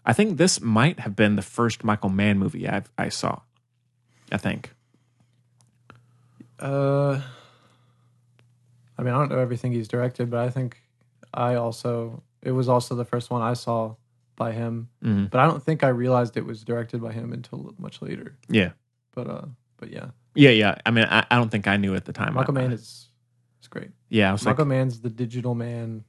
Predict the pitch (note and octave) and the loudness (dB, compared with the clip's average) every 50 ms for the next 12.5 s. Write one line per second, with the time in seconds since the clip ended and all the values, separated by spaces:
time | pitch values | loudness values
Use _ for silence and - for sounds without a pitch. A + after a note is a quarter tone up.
0 | _ _ _ _ - - A#2 C#3+ G3+ B3+ E3 - - - A#2+ D#3+ D3+ - - A2+ | _ _ _ _ 2 6 8 10 10 8 6 2 2 2 2 2 2 0 -4 -10
1 | - A#2+ A2+ A2+ A2+ A#2 A2+ A2+ A2+ A#2 A2+ A2 - - - A#2 A2+ A2+ A2 - | -8 -8 -8 -8 -8 -10 -8 -8 -10 -10 -10 -12 -14 -14 -14 -12 -12 -12 -14 -10
2 | _ - A#2 A#2 A2 F#2+ F2+ - _ _ _ _ _ _ _ _ _ _ _ _ | _ 4 6 6 6 4 2 -4 _ _ _ _ _ _ _ _ _ _ _ _
3 | _ _ _ _ _ _ _ _ _ _ _ _ _ _ - B2+ - A3 A3+ F#3 | _ _ _ _ _ _ _ _ _ _ _ _ _ _ -2 2 4 4 6 6
4 | F#3 A3 C4+ C4+ B3+ B3 B3 C4 B3+ B3+ - D4 D#4+ D#4 - - - _ _ _ | 4 4 2 -2 -6 -6 -4 -4 -4 -4 -4 -6 -6 -8 -10 -16 -20 _ _ _
5 | - F3+ F#3+ A3 - A3+ - _ - D#3 - - G#3 A#3 G3+ - - C3+ B2+ B2 | -4 -4 -4 -2 -4 -8 -10 _ -8 -6 -4 -4 -4 -4 -6 -6 -6 -4 -2 0
6 | C3 C#3+ D3 - - D#3 C#3 C3 B2 A2 - C#3+ D3+ C3+ G2+ - - - A2 D3+ | 2 0 0 0 0 0 2 2 2 2 0 0 -2 -2 -2 -2 0 0 2 2
7 | D#3+ - - - - - - - A2+ A2+ A#2 - A2 A2 G#2+ A#2 G#2 A#2 B2 B2+ | 0 -2 -4 -4 -4 -6 -8 -8 -8 -6 -4 -2 0 0 2 2 2 2 2 0
8 | A#2 - - - _ _ _ - B2+ B2+ A#2 - B2+ A#2 A2 A2 A#2+ A#2+ - - | 0 -2 -6 -12 _ _ _ -6 -4 -4 -4 -6 -6 -6 -6 -6 -8 -8 -8 -10
9 | A2 A2 A2 A2 A#2 A#2 A#2 A2+ A#2 A#2 - - - A2+ G#2+ - - _ _ _ | -10 -10 -8 -8 -6 -6 -6 -8 -6 -4 -4 -2 -2 -2 -4 -6 -12 _ _ _
10 | _ _ - A#2+ B2 C#3+ D#3 D3+ B2+ A2+ G#2 A2+ A#2+ C3+ B2 A2+ - C3 - - | _ _ -4 -2 0 2 2 2 0 0 -2 -2 -2 -2 -2 -4 -6 -10 -10 -10
11 | - - - D#3 - - - C3 C#3+ C3 - - - - - - A#2+ B2 D3 E3 | -10 -12 -14 -12 -10 -10 -10 -10 -10 -10 -10 -10 -10 -10 -12 -12 -10 -8 -8 -8
12 | D#3+ - - - C3 D3 D3+ D#3 D#3 | -10 -10 -8 -8 -6 -6 -6 -8 -8